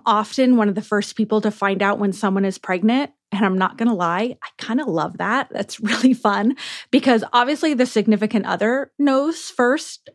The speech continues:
but sometimes I'm, like, the second person. So I don't know. It's kinda cool. Anyways, I can help keep your skin on track. That doesn't mean that your skin's not gonna break out at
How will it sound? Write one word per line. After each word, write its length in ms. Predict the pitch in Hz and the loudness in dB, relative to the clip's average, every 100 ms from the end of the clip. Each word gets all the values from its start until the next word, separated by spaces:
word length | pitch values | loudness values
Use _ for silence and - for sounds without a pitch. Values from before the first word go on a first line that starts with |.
| - | 0
but 320 | 208 202 - _ _ | 2 2 -4 _ _
sometimes 500 | - 220 226 269 254 | -2 0 2 2 2
I'm, 140 | 208 202 | 2 0
like, 200 | 196 - - | -2 -4 -6
the 100 | 190 | -6
second 500 | - 208 185 113 101 | -4 -4 -4 -6 -4
person. 440 | 98 - - - - - - - - | -6 -6 -8 -10 -16 -20 -20 -20 -4
So 220 | 190 - - - | -4 -4 -8 -8
I 40 | |
don't 80 | 202 | -6
know. 80 | - | -6
It's 140 | - | -10
kinda 180 | - - | -10 -10
cool. 240 | - - - - - - - | -8 -10 -12 -16 -16 -6 2
Anyways, 380 | 247 214 220 - - | 4 4 -2 -6 2
I 160 | 285 311 | 2 4
can 160 | 403 | 0
help 260 | 381 330 330 | 2 2 2
keep 220 | 277 254 | 0 2
your 100 | 262 | 0
skin 300 | - 233 220 | 0 0 2
on 140 | 214 | 0
track. 460 | 196 190 180 - - - - - | 0 0 0 -4 -12 -20 -18 0
That 200 | 262 233 | 2 4
doesn't 340 | 294 392 370 | 2 2 2
mean 380 | 226 226 240 247 | 2 4 4 4
that 160 | 220 208 | 2 0
your 140 | 196 | -4
skin's 540 | - - 214 220 214 - _ _ - - _ _ | -2 2 4 6 2 -2 _ _ -20 -20 _ _
not 400 | 220 226 220 - | 6 6 6 0
gonna 180 | 254 226 | 0 0
break 300 | 196 214 190 | 2 2 2
out 300 | 202 202 - - | 2 0 -2 -6
at 140 | 196 | -6